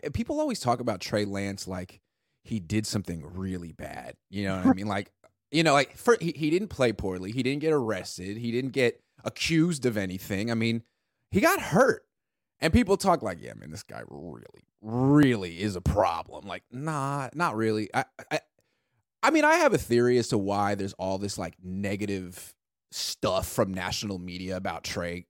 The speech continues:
Speaker 1: considering they've <laughs> never seen him practice and they don't know. I have a
Speaker 2: Oh.
Speaker 1: theory as to where it's coming from. Um,
Speaker 2: Sure.
Speaker 1: if you wanna go there right now.
Speaker 2: Yeah, let's go.
Speaker 1: Okay, I feel like, <sighs> let's talk about the leaks. All right, so this is a team that prided itself on not leaking things for years.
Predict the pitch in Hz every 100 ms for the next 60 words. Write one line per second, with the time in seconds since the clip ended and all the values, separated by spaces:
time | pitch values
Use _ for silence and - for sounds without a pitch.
0 | - 101 - 92 90 87 101 101 175 226
1 | 180 - 135 117 - 98 - 107 - 101
2 | 95 92 - 82 95 - _ _ _ _
3 | 220 277 180 151 147 143 120 120 123 120
4 | 117 123 135 139 143 _ _ _ - 98
5 | 92 90 165 113 104 101 92 90 92 -
6 | 104 101 92 87 87 104 87 101 _ _
7 | _ - 233 311 226 - - 107 - _
8 | _ _ _ _ _ _ 170 240 208 156
9 | - 220 254 208 170 - _ - - 104
10 | 98 202 - 185 147 110 87 67 - -
11 | _ _ _ _ 95 87 - 131 170 185
12 | 156 - 151 120 - - - 147 139 117
13 | - 113 98 95 95 - 92 110 82 82
14 | - - - - 82 95 69 -